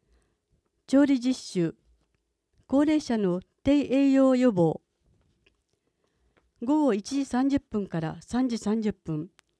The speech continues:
伊達市の食生活改善推進員活動。閉校式。なお詳しいことは、健康推進課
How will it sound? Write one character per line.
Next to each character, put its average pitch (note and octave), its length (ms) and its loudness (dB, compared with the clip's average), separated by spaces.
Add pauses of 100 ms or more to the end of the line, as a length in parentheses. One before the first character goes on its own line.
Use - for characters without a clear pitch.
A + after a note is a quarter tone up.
(760)
伊 - 40 -18
達 A#3+ 280 -2
市 - 140 -8
の G3 260 0 (220)
食 - 260 -2
生 D4+ 240 -2
活 A#3 280 -6
改 B3 260 0
善 B3 160 0
推 C4+ 280 0
進 C4 320 -2
員 A#3 160 0
活 B3 280 -4
動。 D#3+ 260 0 (1400)
閉 B3+ 160 2
校 A#3+ 220 2
式。 - 420 -12 (2000)
な C4+ 160 2
お A#3 40 2
詳 C4 240 4
し - 120 -4
い C#4+ 80 0
こ A3+ 120 -2
と F3+ 160 0
は、 E3 200 -2 (420)
健 C#4 140 4
康 C#4+ 180 2
推 C4+ 300 2
進 B3 260 -6
課 A3 260 -6